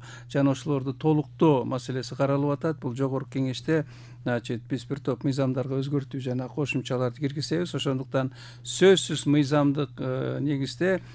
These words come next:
анан эң биринчи орунда адам укугун бийик койсок, анда бир топ маселени чечип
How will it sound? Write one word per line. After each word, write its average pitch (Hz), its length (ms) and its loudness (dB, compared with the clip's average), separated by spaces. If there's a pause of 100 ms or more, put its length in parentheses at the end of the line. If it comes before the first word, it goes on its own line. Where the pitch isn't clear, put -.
(160)
анан 139 340 6
эң 143 300 6
биринчи 143 340 2
орунда 139 340 4
адам 139 380 2
укугун 127 480 0
бийик 135 220 -4
койсок, 151 380 -2 (340)
анда 131 260 0
бир 151 120 -4
топ 131 220 -4
маселени 123 420 -4
чечип 120 240 -6